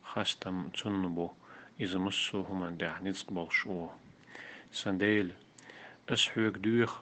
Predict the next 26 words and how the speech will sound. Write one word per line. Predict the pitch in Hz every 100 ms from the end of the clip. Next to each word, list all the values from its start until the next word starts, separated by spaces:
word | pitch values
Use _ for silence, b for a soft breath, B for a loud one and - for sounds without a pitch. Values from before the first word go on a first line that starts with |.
| -
hok | - 107 - 98
dina | 107 98 87
khir | - 110 95
dol | 90 87 85
dika. | 98 - 95 - - B B B
Hokult | - 113 - 98 -
ihkhir | 127 90 - 92 87
dol | 87 82
dika. | 90 - 90 92 - - B B B
Sahüçler | - 104 - 104 98 104 107 104
lo | 95 98 98 - -
hok | 101 -
dina | 104 107 95 - 90
dol | 85 85
çuwanach. | - 95 95 90 80 - - B B B
Hokult | - 113 95 90 -
ihkhir | 104 - - 90 87
dol | 80
çuwanach. | 78 85 87 85 82 - - - - - B B B B
Sen | - 95 92
değil. | 104 110 98 - - B B B
Sahüçler | - 107 - 107 98 - 101 113
lo | 104 104 110 - -
malwanach. | 101 113 110 95 87 80 - - B B B - -
Qenellen | 113 110 98 87 85 85
wanach. | 85 92 95 87 80